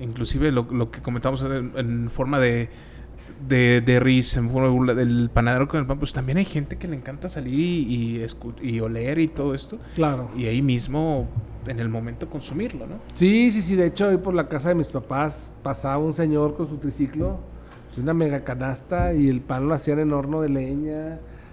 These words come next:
Speaker 2: Era un pan no tan esponjoso, pero era un pan que lo hacían hasta con piloncillo, yo creo que manteca de cerdo, pero estaba buenísimo, el pan salado como el dulce, ¿no? Y hasta la fecha siguen,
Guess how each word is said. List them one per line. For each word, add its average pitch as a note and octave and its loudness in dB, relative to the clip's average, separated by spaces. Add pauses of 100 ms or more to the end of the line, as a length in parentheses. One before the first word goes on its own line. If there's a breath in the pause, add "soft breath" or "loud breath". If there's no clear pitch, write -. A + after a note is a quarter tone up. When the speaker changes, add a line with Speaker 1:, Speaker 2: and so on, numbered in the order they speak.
(120 loud breath)
Speaker 2:
Era C#3 2
un D#3 2
pan D#3 0 (560 loud breath)
no D#3 4
tan F#3 4
esponjoso, D#3 0
pero D3+ 2
era D3+ 4
un E3 -2
pan D#3+ -4
que E3+ -6
lo E3 -2
hacían D3+ -4
hasta E3 -6
con C#3+ -2
piloncillo, D3+ 0
yo D#3 4
creo D3+ 2
que E3+ -4
manteca D3+ -2
de D#3 0
cerdo, C#3+ -6
pero D3 0
estaba D3+ -2
buenísimo, D#3 0
el B2+ -4
pan D3 -2
salado D#3 0
como C3+ 0 (340 loud breath)
el C3 -2
dulce, D3+ -2
¿no? D3+ -4
Y F3 0
hasta C#3+ -2
la C#3 0
fecha D3+ -2
siguen, E3 -2